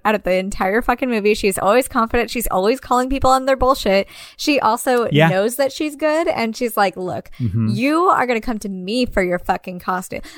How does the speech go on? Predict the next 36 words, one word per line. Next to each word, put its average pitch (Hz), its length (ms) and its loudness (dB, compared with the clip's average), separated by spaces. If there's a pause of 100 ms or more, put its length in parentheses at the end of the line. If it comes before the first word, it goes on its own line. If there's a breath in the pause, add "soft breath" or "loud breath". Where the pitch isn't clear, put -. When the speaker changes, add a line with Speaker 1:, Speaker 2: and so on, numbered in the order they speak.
Speaker 1:
Look, 370 240 2
and 240 220 4
she 302 100 -4
doesn't, 294 320 -2
like, 226 200 0 (340 soft breath)
uh, 233 280 4 (480)
it's 262 220 0
also 294 260 0
so 294 180 0
interesting 262 380 -4
because 240 240 -2
she 240 200 0
knows 226 560 2
what 208 320 -2
people 202 320 2
want, 190 300 2
even 208 220 -2
though 196 140 2
they 185 300 0
themselves 185 500 0
don't 262 160 2
know 262 80 0
what 285 140 2
they 302 80 2
want. 311 320 0 (520 soft breath)
Uh, 226 120 6
Speaker 2:
Yes. 208 240 6
Speaker 1:
because 247 260 2
she's 262 180 0
like, 226 280 4
"Okay, 269 240 0
cool." 254 240 4
Like, 220 200 4
and 220 120 0
he's 220 100 -2
like, 220 160 -2